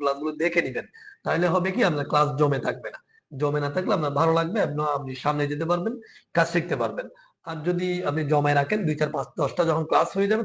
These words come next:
তখন কিন্তু আর আপনি সামনে যাইতে পারবেন না, হ্যাঁ? কাজও শিখতে পারবেন না। এখানে আরেকটা কথা বলি, আমরা আসলে ফ্রিল্যান্সিং জিনিসটা, ফ্রিল্যান্সিং, সরাসরি ফ্রিল্যান্সিংটা আমি শিখাচ্ছি না এখানে। হ্যাঁ, অনেকে মনে করে যে, করে যে আমি আসলে, আমার গ্রুপে অনেকেই আছে, যখন ওয়েব ডিজাইন ডেভেলপমেন্ট বলা হয়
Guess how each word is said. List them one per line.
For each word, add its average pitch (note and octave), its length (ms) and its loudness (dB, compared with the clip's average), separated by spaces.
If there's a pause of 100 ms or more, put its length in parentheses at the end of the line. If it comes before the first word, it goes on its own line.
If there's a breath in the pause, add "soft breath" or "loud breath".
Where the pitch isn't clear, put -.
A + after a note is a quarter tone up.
তখন E3 200 0
কিন্তু E3+ 160 2
আর C#3+ 120 2
আপনি C3 200 -2
সামনে D3+ 320 0
যাইতে C3 280 0
পারবেন - 320 -8
না, - 140 -16
হ্যাঁ? G#3+ 180 -4 (500 soft breath)
কাজও D3+ 240 0
শিখতে C3+ 280 -6
পারবেন - 260 -8
না। - 100 -12 (160)
এখানে G3+ 180 2
আরেকটা E3 420 0
কথা D3+ 140 2
বলি, C3 320 -4 (360 loud breath)
আমরা E3 260 0
আসলে F#3+ 320 2
ফ্রিল্যান্সিং F#3 1080 0
জিনিসটা, C#3+ 680 2
ফ্রিল্যান্সিং, G3+ 760 2
সরাসরি G3 480 2
ফ্রিল্যান্সিংটা F3+ 640 0
আমি D#3 120 -2
শিখাচ্ছি - 420 -6
না G#2 80 -8
এখানে। - 260 -12 (460 soft breath)
হ্যাঁ, G#3+ 180 -4
অনেকে D3+ 300 -2
মনে C#3+ 240 0
করে D3 220 -2
যে, D3 360 -6
করে C#3 200 0
যে C#3 160 2
আমি C#3 220 2
আসলে, C#3 220 0
আমার C#3 160 -2
গ্রুপে C#3+ 280 -2
অনেকেই F#3 340 2
আছে, - 280 -2 (440 soft breath)
যখন C#3+ 220 -2
ওয়েব D3 180 0
ডিজাইন D3 360 2
ডেভেলপমেন্ট D3 460 2
বলা D3 160 4
হয় F#3+ 200 2